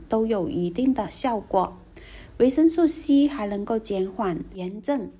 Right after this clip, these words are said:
有助于缓解咳嗽引起的喉咙痛或者是痒等症状。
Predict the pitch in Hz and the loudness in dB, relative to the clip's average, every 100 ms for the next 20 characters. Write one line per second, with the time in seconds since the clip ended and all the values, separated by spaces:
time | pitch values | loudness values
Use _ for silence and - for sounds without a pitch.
0 | _ 214 220 214 294 254 262 190 190 202 | _ -4 -4 0 0 0 -2 -6 -4 -4
1 | 180 - 190 185 254 226 180 185 - 208 | -6 -6 -2 0 0 0 -2 -2 -2 -2
2 | 180 165 170 - 196 196 196 202 269 202 | -4 -8 -8 -6 -6 -4 -6 -2 -2 -2
3 | - - 294 233 196 175 226 208 208 190 | -10 -6 -2 -2 -2 -2 -2 -4 -6 -6
4 | 147 - - 196 170 214 202 185 214 185 | -8 -12 -12 -6 -2 -2 -4 -4 -2 -2